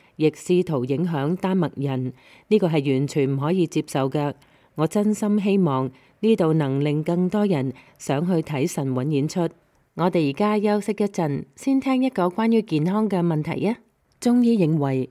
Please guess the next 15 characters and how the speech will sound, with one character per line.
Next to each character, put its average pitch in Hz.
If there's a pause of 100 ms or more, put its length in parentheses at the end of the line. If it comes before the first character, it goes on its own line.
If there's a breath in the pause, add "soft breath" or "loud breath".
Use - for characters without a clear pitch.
(120)
好 160
多 240
病 190
都 233
係 202
起 156
源 143
於 185 (180)
唔 160
暢 196
通 233
同 165
埋 127
體 131
虛。 185